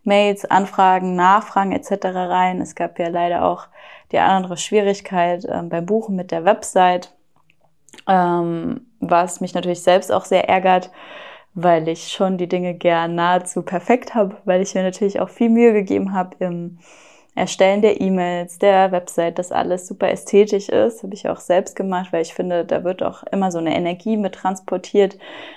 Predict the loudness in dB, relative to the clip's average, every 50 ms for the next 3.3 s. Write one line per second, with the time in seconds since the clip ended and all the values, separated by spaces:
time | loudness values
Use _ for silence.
0 | -20 _ _ -8 -6 -6 -4 -4 -4 -2 -2 -4 -2 -4 -4 -6 -6 -8 -10 -8
1 | 0 2 4 4 4 2 0 -2 -2 -2 -2 -2 -4 -4 -4 -4 -4 -4 -8 -16
2 | -12 -4 0 0 0 0 -2 -8 -8 -8 -6 -6 -6 -6 -8 -8 -10 -8 -6 -4
3 | -4 -4 -6 -10 -14